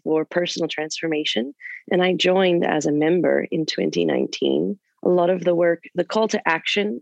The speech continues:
or the draw for this community is the idea of being fit for service, which means that if you want to be a leader in any realm, whether it's social justice work or to be a very powerful C E O or any type of leadership in the world,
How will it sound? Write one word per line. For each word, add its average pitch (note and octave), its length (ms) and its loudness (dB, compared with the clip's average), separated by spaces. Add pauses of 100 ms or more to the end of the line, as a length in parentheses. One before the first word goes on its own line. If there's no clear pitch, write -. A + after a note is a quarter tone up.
(200)
or F3+ 140 0
the E3 360 2 (100)
draw F3 520 2
for F3+ 240 -2
this E3+ 220 -4
community G3 680 -2
is E3+ 140 0
the D#3+ 120 2
idea D3+ 400 0
of D#3 120 -4
being D3+ 160 -4
fit - 200 -2
for D#3 120 -2
service, F3 680 -4 (200)
which F#3 200 0
means F3+ 240 2
that D#3+ 120 2
if E3 120 -2
you E3+ 80 0
want D#3+ 140 -2
to D#3 80 -2
be D#3 100 2
a D3+ 60 2
leader D3 280 2
in C#3 260 0
any D#3 240 0
realm, D3+ 440 -2 (220)
whether D#3 400 0
it's - 340 -8 (100)
social D#3+ 500 0
justice B3+ 520 -2
work G#3 420 0 (120)
or D3 380 -2
to E3 160 -4
be D#3 260 0
a D3 80 2
very D#3 340 0
powerful E3 540 -4
C - 200 -8
E - 220 2
O E3 260 4
or - 140 0
any A3 220 0
type G3 200 -2
of E3+ 120 -4
leadership E3 420 -2
in D#3+ 100 0
the D#3+ 100 -2
world, D3+ 400 0